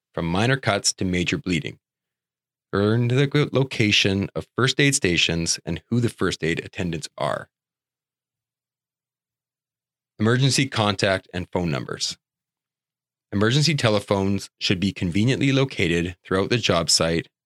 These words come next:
or in the plant, so that help can be summoned quickly for any accident. These telephones should be direct lines to the first aid facility.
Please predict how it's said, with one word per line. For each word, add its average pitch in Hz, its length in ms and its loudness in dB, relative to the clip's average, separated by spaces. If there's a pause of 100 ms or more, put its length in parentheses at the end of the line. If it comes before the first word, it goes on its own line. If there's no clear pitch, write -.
(140)
or 95 160 0
in 92 80 0
the 87 80 -2
plant, - 420 -8 (380)
so - 80 -6
that 90 140 0
help 127 280 -2
can 160 160 2
be 151 120 4
summoned 101 420 0
quickly 98 480 -2 (220)
for - 200 -6
any 104 220 2
accident. - 540 -6 (1120)
These 101 160 0
telephones 139 640 2
should - 180 0
be 95 100 0
direct 98 400 -2
lines 95 440 0
to - 100 -10
the 87 60 -2
first 101 340 -2
aid 95 180 0
facility. - 520 -4